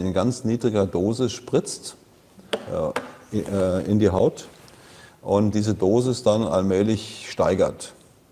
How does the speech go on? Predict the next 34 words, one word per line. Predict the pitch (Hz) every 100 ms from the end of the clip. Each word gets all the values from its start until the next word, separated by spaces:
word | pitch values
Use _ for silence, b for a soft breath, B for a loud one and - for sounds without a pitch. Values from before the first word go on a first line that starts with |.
| _ B B B B
Und | 95 101 95
wenn | 101
Sie | 107
das | 98 95
machen, | 92 107 127
dass | 107 98
Sie | 101
dieses | 95 98 95 -
Allergen | 92 92 90 110 120
in | 101 98 90 - 92
zunächst | - 95 101 -
einer | 80 95 92
Dosis | - 98 110 113 -
zuführen, | - 117 - 113 110 107 B B -
wo | 90 98
es | -
keine | 107 110 113
allergische | 92 92 107 107
Reaktion | 92 92 - 110
gibt, | 120 147 - - B B
dann | 98
entwickelt | 95 98 117 113
der | 95
Körper | - 98 98 117
mit | 104
steigender | - 90 87 107 101
Dosis | 92 95 104 101
eine | 76 90
Toleranz. | 87 98 92 87 92 80 -
Das | 82 -
heißt | 101 98
also, | - 98 101 90 B B B
Sie, | - 98 95
äh, | 95 92